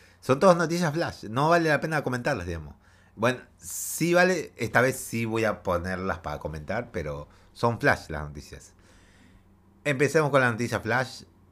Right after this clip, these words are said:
y tal vez comentemos un poquitito para, o tal vez dure menos de diez minutos este podcast porque son dos noticias que hay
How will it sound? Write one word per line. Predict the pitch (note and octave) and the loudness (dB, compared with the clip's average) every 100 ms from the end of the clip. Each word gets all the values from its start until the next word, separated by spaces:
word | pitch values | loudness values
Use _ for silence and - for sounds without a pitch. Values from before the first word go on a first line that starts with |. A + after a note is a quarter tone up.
| _ | _
y | A2 G#2 | -8 -4
tal | G#2+ C3+ | 0 2
vez | A#2+ | 2
comentemos | A2+ G#2+ A#2 A2 | -2 -2 -4 -4
un | |
poquitito | G#2 G2 F#2+ A#2+ C3+ A#2+ | -4 -4 -4 0 0 2
para, | G2+ F2+ A#2 - G2 | 2 2 0 -6 -2
o | C3+ | 0
tal | C3 C#3 | 2 2
vez | C#3+ C#3 - | 2 0 -8
dure | G#2+ A2+ C3+ C3 B2+ | -8 0 2 2 0
menos | A#2+ C3 C#3+ | -2 -4 -2
de | C3+ | 0
diez | C3 | 0
minutos | B2 C3 C#3 | -2 -4 -4
este | B2 A#2+ | -4 -4
podcast | G2 C#3 D3+ C3+ | -4 -4 -4 -6
porque | A#2+ G#2 | -6 -6
son | A#2 A#2 | -6 -4
dos | B2 | -4
noticias | A#2 G#2+ A#2 - | -4 -6 -6 -8
que | - F#2+ | -4 -4
hay | A2 D3 | -4 -6